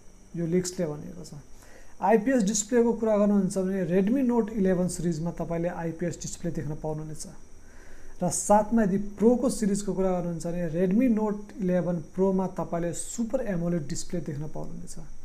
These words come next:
र साथै यदि यही भर्जनको Pro Plus वा Pro Max कुन चाहिँ आउँछ fix भएको छैन, तर यो यदि प्रो Plus वा Pro Max आउँछ भने Redmi Note eleven Pro Plus वा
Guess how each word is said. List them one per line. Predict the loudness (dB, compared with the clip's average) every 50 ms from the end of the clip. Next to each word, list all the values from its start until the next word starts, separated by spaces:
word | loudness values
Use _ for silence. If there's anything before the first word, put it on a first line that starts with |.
| -10 -10 -12 -12 -14 -14 -12 -12 -12 -8 -6 -6
र | -4 -4
साथै | -4 -2 0 0 0 0 0 -2 -4 -4 -6 -8 -14 -16 -16 -18 -16 -16 -16 -16 -14 -14 -14 -14 -14 -14 -14 -6 -4
यदि | -2 0 2 0 0 -2 -4 -10 -14 -16 -16 -14 -14 -14 -14 -14 -14 -16 -16 -18 -18 -14 -2 2
यही | 4 6 6 6
भर्जनको | 4 4 4 4 4 4 4 4 4 4 2 0 0 -4 -8 -14 -20 -20 -20 -20 -20 -18 -16 -2
Pro | 2 4 4 4 2 -2 -6 0
Plus | 4 4 4 4 4 0 -2 2
वा | 2 2 2 2 0
Pro | 2 4 4 4 4 0 -2 -2 0 2
Max | 2 2 0 -2 -4 -6 -2 0
कुन | 0 0
चाहिँ | 2 2 2 2
आउँछ | 2 2 2 0 -2 -4 -2 -2
fix | -2 -2 -2 -4 -4
भएको | -6 -4 -4 -4 -4
छैन, | -4 -4 -6 -6 -6 -4
तर | -2 -2 -2
यो | 0 4 6 6 6 6 4 -2 -10 -12 -12 -12 -12 -12 -6 -4
यदि | 0 2 2 2 0 -2 -6 -10 -16 -12 -2
प्रो | 2 2 2 2 -2 -8 -12 0
Plus | 6 6 6 6 6 2 0
वा | -2 -2 -2 0 2
Pro | 2 2 2 2
Max | -2 -4 -2 -2 -2 -2 -2 -4
आउँछ | -4 -4 -2 -2 -4
भने | -4 -4 -6 -8 -10 -14 -16 -18 -18 -20 -20 -20 -20 -20 -20 -20 -8 -2
Redmi | 2 6 6 6 6 6 4 6
Note | 6 6 4 4 2
eleven | 2 2 2 4 2 2 0 -2
Pro | 0 2 2 2 2 0 -6 2
Plus | 4 6 6 6 4 0 -4 -2
वा | 0 0 0 0 -2 -4